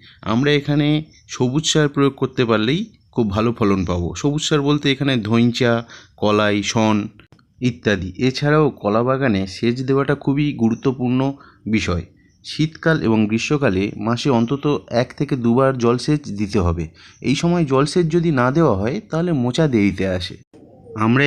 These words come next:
এখানে যে পদ্ধতিতে চাষ করেছি, আপনারা যদি এই পদ্ধতিতেই অবলম্বন করতে চান, তাহলে জলসেচ দেওয়ার সময় এই রকম খালগুলোতে শীতকাল ও গ্রীষ্মকালে জল ভরে দিলে গাছও নিজে থেকেই জল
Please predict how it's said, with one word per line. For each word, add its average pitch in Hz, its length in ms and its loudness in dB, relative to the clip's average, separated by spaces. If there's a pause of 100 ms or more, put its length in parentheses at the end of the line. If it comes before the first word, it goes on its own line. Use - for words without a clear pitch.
এখানে 156 260 4
যে 120 140 2
পদ্ধতিতে 147 560 0
চাষ 107 240 0
করেছি, 95 380 0 (560)
আপনারা 143 340 2
যদি 170 140 2 (100)
এই 160 120 0
পদ্ধতিতেই 160 540 0 (120)
অবলম্বন 151 480 2
করতে 143 260 0
চান, 110 160 -2 (480)
তাহলে 160 340 2 (180)
জলসেচ 151 340 2 (100)
দেওয়ার 110 260 2
সময় 101 240 0 (420)
এই 120 120 0
রকম 165 180 0
খালগুলোতে 135 640 0 (360)
শীতকাল 160 420 0
ও 143 60 2
গ্রীষ্মকালে 147 540 0 (200)
জল 120 180 4
ভরে 156 220 4
দিলে 104 200 2 (420)
গাছও 127 300 2
নিজে 147 240 4
থেকেই 160 320 2
জল 131 220 2